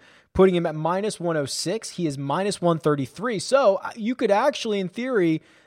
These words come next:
the side to bet if you wanted to on this would be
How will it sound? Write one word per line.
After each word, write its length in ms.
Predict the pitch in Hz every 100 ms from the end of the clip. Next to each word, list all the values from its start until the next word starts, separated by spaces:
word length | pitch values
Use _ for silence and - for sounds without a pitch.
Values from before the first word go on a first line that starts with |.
| -
the 80 | 165
side 380 | - 220 294
to 100 | 220
bet 300 | 175 196 202
if 120 | 208 175
you 100 | 160
wanted 280 | 180 190
to 120 | - 151
on 80 |
this 160 | 151 139
would 200 | 139 123
be 240 | 170 175